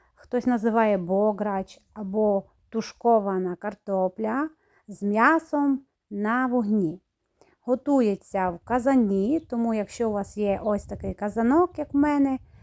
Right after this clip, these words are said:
можете спокійно приготувати. Ця страва надзвичайно смачна, ситна. І так як зараз знову вимикають світло,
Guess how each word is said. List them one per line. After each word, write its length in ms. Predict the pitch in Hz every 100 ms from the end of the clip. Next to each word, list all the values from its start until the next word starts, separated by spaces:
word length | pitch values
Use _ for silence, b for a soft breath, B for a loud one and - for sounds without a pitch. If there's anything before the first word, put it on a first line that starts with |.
| b b
можете 480 | 208 208 302 294 277
спокійно 500 | 269 220 - 269 277
приготувати. 720 | - 220 226 202 190 175 -
Ця 200 | 208 -
страва 420 | 247 - 262 220 208
надзвичайно 680 | 202 190 202 233 226 202
смачна, 720 | 185 190 180 - 214 240 311
ситна. 800 | 311 - - 185 196 - 269 349 349 _ b b b b b
І 360 | 277 247 233 220
так 240 | - 226 214
як 220 | 202 190
зараз 520 | - 233 214 202 -
знову 540 | 214 185 202 240 220 190
вимикають 600 | 180 190 185 202 185 175
світло, 640 | - 180 196 233 311 349